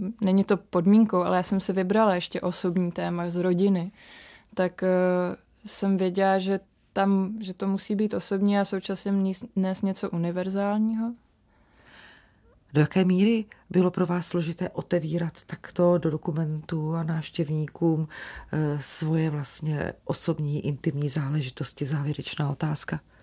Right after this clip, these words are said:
Speaker 1: V té době to bylo mnohem jednodušší, než by to bylo třeba teďka. Evidentně to bylo totiž něco, co jsem si v té době potřebovala vyřešit.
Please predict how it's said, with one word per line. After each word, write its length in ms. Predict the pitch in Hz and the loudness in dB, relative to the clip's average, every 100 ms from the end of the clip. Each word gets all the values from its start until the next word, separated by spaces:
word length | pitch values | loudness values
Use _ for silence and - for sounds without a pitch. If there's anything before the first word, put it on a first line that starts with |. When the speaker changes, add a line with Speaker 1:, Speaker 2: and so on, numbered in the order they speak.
| _ - - - - _ _ | _ -20 -20 -20 -20 _ _
Speaker 1:
V 120 | - - | -10 2
té 160 | 214 | 4
době 320 | 208 208 233 | 6 8 6
to 120 | 233 220 | 6 4
bylo 400 | 220 220 220 214 | 4 4 4 6
mnohem 380 | 208 208 226 | 6 8 8
jednodušší, 520 | 214 202 214 208 - 214 | 8 6 6 4 2 4
než 160 | 208 | 4
by 120 | 202 | 2
to 140 | 214 214 | 0 0
bylo 240 | 214 220 | 2 0
třeba 300 | 214 220 226 | 0 -2 0
teďka. 400 | 220 190 - 190 | -2 -6 -4 -2
Evidentně 540 | 185 185 196 190 - 202 | 0 0 0 0 0 -2
to 140 | 202 | -2
bylo 240 | 190 196 | 0 -2
totiž 360 | 202 196 202 - | -2 -4 -4 -2
něco, 340 | 196 - 202 | -4 -2 -4
co 160 | 196 190 | -2 -4
jsem 180 | - 202 | -2 -4
si 140 | - | -4
v 80 | 190 | -4
té 140 | 214 | 0
době 280 | 202 214 208 | 4 6 4
potřebovala 800 | - - - 202 196 190 196 202 | 0 -8 -4 -2 0 4 6 6
vyřešit. 640 | 185 170 175 - 175 - | 4 0 -4 -4 -4 -6